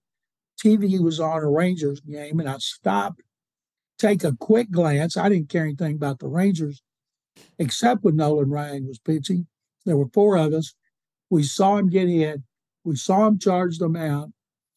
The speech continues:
Kind of, oh, and then all of a sudden, oh, my God. The way he got him in a headlock and just pounded him, that'll be on tape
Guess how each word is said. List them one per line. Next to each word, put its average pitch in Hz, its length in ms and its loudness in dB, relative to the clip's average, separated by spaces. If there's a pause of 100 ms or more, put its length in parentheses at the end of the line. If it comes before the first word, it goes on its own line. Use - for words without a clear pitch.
(420)
Kind 202 240 4
of, 170 120 4
oh, 196 760 4 (320)
and 175 100 4
then 175 80 4
all 202 140 2
of 196 60 0
a 175 40 0
sudden, 175 400 -2
oh, 226 300 2
my 135 260 -6 (260)
God. 175 440 -4 (640)
The 190 60 2
way 202 220 6
he 196 40 4
got 202 280 4
him 196 100 2
in 196 100 -2
a 160 40 -2
headlock 208 540 0 (480)
and 180 140 2
just 180 260 -2 (200)
pounded 214 400 2
him, 226 240 0 (880)
that'll 190 280 2
be 190 220 2
on 165 320 -2
tape 185 380 -2